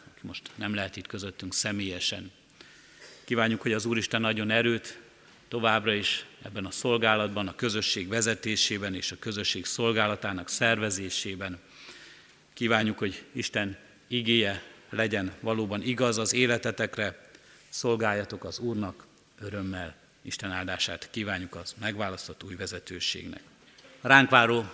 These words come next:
alkalmakat szeretném hirdetni. Ez a ránk következő hét a házi bibliaórák rendje és hete lesz. Hétfőn Oskolás Jánosnál, a Horváth Döme körúton,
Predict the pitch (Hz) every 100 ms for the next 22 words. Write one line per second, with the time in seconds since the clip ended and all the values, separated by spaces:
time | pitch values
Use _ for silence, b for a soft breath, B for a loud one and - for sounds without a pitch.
0 | - 120 113 117 113 113 107 - 110 131
1 | 117 107 101 95 131 123 120 117 107 -
2 | B B B B B B - 120 117 107
3 | - 127 127 127 123 113 120 107 107 123
4 | 117 113 113 117 110 110 98 - 117 117
5 | 113 113 107 104 - - - 113 117 113
6 | 110 101 - - 117 - 104 117 - -
7 | B B B B 127 127 - 120 123 -
8 | 120 107 - 135 123 123 117 - 117 104
9 | 92 123 120 113 113 113 107 123 107 107
10 | - 110 104